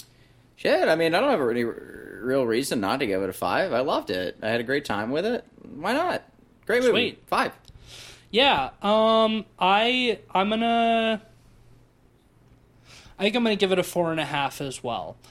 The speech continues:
Speaker 2: Um, it is, it is a really fun movie.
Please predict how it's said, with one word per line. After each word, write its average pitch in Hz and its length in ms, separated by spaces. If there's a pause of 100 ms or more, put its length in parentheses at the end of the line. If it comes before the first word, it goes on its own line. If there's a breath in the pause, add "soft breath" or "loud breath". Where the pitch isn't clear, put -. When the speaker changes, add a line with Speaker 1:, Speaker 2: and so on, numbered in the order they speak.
(260 loud breath)
Speaker 2:
Um, 131 540
it 160 120
is, 156 420 (100)
it 160 140
is 151 160
a 147 60
really 147 280
fun 139 360
movie. 135 520